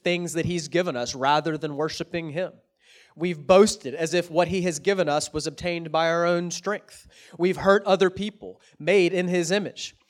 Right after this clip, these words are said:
We've run around like miniature kings and queens demanding that others revolve their lives around us when all the while the universe revolves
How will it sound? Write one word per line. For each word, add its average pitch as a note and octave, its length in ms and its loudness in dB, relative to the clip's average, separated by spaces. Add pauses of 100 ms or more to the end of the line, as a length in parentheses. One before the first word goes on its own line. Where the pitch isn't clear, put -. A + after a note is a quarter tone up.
(200)
We've E3+ 240 -2
run F#3 240 6
around F#3 480 6
like D#3+ 240 2
miniature F#3 460 2
kings G3+ 480 -2
and E3 100 -6
queens F3 400 -4
demanding E3+ 600 -2
that D#3+ 100 -2
others E3 400 0
revolve E3+ 460 4
their E3+ 140 -2
lives E3 400 2
around D#3+ 300 0
us F#3 300 4
when E3 60 -4
all G3+ 260 8
the F3+ 80 0
while F3+ 320 6
the D#3+ 100 -4
universe F3+ 400 -2
revolves F3 420 6